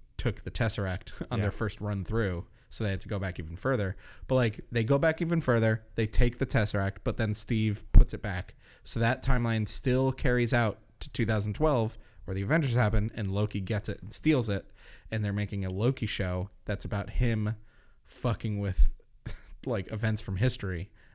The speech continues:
Speaker 1: I'm assuming he's gonna use the Tesseract to do that, which is fucking rad.
Speaker 2: Or, like,
Speaker 1: So excited
Speaker 2: American
Speaker 1: for that.
Speaker 2: history?
Speaker 1: Yeah. Oh, uh, just, like, world history. I don't know how he's gonna be time traveling, but he can disguise himself and he can zoop, zoop, zoop.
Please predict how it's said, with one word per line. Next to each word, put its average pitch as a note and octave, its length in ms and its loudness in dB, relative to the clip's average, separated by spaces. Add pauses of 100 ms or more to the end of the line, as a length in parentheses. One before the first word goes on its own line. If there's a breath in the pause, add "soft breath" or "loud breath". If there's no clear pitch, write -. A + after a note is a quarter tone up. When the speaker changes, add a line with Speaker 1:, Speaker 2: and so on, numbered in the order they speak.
Speaker 1:
I'm F#2 120 -8
assuming G2 400 -4
he's G2+ 180 -8
gonna F#2 160 -8
use F2 260 -8
the - 100 -12
Tesseract - 600 -8
to - 100 -12
do F2+ 200 -8
that, - 220 -14
which - 200 -12
is - 220 -16 (240)
fucking E2+ 340 -12 (200)
rad. - 360 -12 (1120 soft breath)
Speaker 2:
Or, A#2 60 -10
like, G#2 100 0
Speaker 1:
So A#2+ 80 2
excited G2+ 40 2 (100)
Speaker 2:
American G2+ 160 -2
Speaker 1:
for B2 60 -4
that. A#2 80 -2
Speaker 2:
history? D3+ 320 -4 (340)
Speaker 1:
Yeah. B2 220 2 (160)
Oh, C#3+ 220 2
uh, C#3 60 0
just, B2+ 220 -2
like, A2+ 140 0
world G#2+ 240 0
history. E2+ 400 -6 (760 soft breath)
I B2 40 -2
don't B2 100 2
know A#2+ 80 2
how A#2 140 2
he's A2 120 -2
gonna A#2 140 -2
be G2+ 100 -2
time G#2+ 300 -2
traveling, D3 460 -4 (140)
but A#2+ 180 6
he A2 120 -2
can G#2+ 160 -4
disguise G2+ 400 -4
himself D#3+ 500 -4
and G#2+ 120 -2
he G2 60 -2
can G2 220 -6
zoop, B3+ 240 -8
zoop, - 200 -20
zoop. D4 140 -4